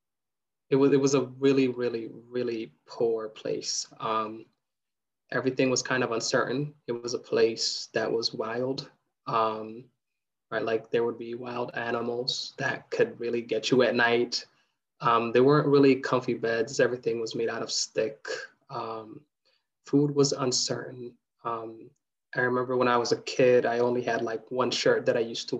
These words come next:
wear, um, for, like, years. And I, I would only just wear, like, one long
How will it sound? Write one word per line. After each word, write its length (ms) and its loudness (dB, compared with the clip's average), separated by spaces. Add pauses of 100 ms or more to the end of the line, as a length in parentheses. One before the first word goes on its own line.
wear, 440 -6 (540)
um, 640 2 (280)
for, 200 4
like, 260 2
years. 580 0
And 220 0
I, 120 2
I 200 4
would 140 6
only 180 8
just 160 2
wear, 140 6
like, 240 2
one 200 4
long 840 4